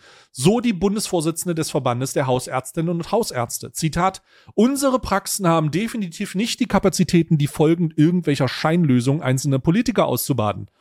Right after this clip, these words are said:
sagte Bühlinger-Göpfert. Zitat, „Die Unterstellung, dass sich die Menschen mit Hilfe einer Telefon-A U einen schlanken Fuß machen, können wir aus unserer täglichen Arbeit nicht bestätigen.“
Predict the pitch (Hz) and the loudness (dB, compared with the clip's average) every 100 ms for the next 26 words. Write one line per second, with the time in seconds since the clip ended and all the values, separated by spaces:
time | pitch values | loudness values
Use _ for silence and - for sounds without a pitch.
0 | _ _ 123 147 175 202 151 131 143 135 | _ _ -2 0 0 -2 -2 0 -2 0
1 | 147 151 165 170 123 117 _ _ - 190 | -2 -2 0 -2 -4 -8 _ _ -10 -4
2 | 175 196 190 196 190 185 - - 294 247 | 0 0 2 2 4 2 0 2 4 4
3 | 101 95 - _ - 160 190 - 175 170 | -2 -6 -14 _ -2 0 0 0 2 4
4 | 190 - 170 160 196 269 240 190 156 - | 2 0 0 2 2 2 0 -2 -2 -2
5 | 170 151 - 220 269 285 - 135 135 - | -2 -2 -4 -2 -2 -4 -4 0 0 2
6 | 196 180 135 - 147 135 - 175 190 202 | 2 4 2 0 -2 -2 -4 -2 -2 0
7 | 165 - 247 294 180 131 117 107 - _ | -2 2 2 2 2 0 0 -8 -10 _
8 | _ - 208 220 175 175 170 156 143 - | _ 0 2 4 2 2 2 2 0 0
9 | 220 214 - 196 147 165 156 143 180 185 | -2 -2 -4 -2 0 2 4 6 6 4
10 | - - 170 - 170 151 113 101 | -4 0 0 2 0 0 -4 -8